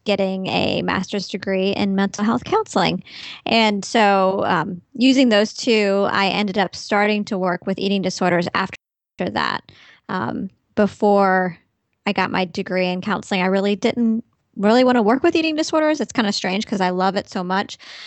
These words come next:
Um, but initially, it just wasn't something that I was really interested in.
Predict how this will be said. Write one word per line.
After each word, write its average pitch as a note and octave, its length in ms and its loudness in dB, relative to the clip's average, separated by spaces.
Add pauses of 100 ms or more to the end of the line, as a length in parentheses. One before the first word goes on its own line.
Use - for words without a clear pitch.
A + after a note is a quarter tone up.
(140)
Um, G3 460 0
but G3 480 0 (300)
initially, G#3+ 480 2
it F#3+ 80 0
just - 160 -4
wasn't F#3+ 300 -4
something F#3 260 -2
that - 100 -2
I - 80 -2
was F#3+ 100 -2
really - 220 -2
interested - 400 -6
in. - 220 0